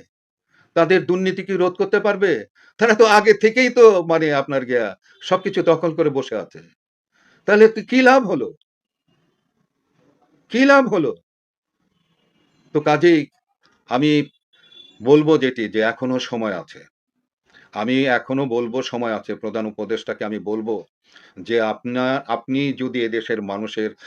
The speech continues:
আশা আকাঙ্ক্ষা যদি পূরণ করতে চান, তাহলে আপনার উপদেষ্টাদেরকে শক্তিশালী উপদেষ্টার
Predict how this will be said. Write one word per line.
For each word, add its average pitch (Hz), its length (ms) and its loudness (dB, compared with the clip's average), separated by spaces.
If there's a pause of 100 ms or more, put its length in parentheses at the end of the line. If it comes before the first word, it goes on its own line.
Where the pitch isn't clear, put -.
(100)
আশা 110 360 -4
আকাঙ্ক্ষা 120 420 -6
যদি 104 220 -8
পূরণ 127 280 -4
করতে 107 260 -8 (100)
চান, 107 180 -4 (580)
তাহলে 120 260 -2
আপনার 123 420 -2
উপদেষ্টাদেরকে 135 1000 -2 (320)
শক্তিশালী 147 600 -2
উপদেষ্টার 123 520 -4